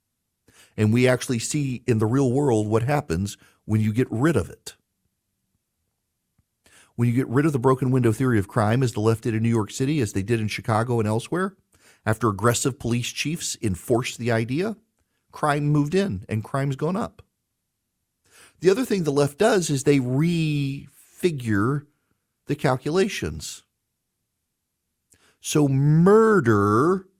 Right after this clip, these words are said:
is down. Shootings are up.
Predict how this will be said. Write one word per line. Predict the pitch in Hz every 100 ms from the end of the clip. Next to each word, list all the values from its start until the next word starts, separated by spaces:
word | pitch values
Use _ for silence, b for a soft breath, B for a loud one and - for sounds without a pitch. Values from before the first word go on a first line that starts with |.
| _
is | - 117 110
down. | - 170 165 117 85 76 85 - _ _ _ _ _ _ _ _ _ _ _ _ _ _ _ _ _ _ _
Shootings | - - - 160 156 98 82 98 117 - - _ _ _ -
are | 98 104
up. | 123 - -